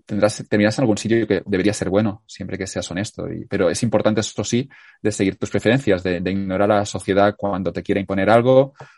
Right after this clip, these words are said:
de, de querer un poco, yo creo que es buscar tu camino, ¿no? Que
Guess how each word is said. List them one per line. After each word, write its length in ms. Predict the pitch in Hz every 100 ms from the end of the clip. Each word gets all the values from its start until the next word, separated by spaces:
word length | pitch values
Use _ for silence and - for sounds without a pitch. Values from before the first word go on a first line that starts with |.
| _
de, 280 | 98 92 90
de 120 | 90
querer 340 | - 95 92
un 120 | 101 95
poco, 440 | 95 104 101 95
yo 200 | - 101
creo 160 | 98 107
que 60 | 101
es 140 | 101
buscar 320 | 98 - 104
tu 80 | 113
camino, 400 | 90 104 135 120
¿no? 120 | 92
Que 140 | -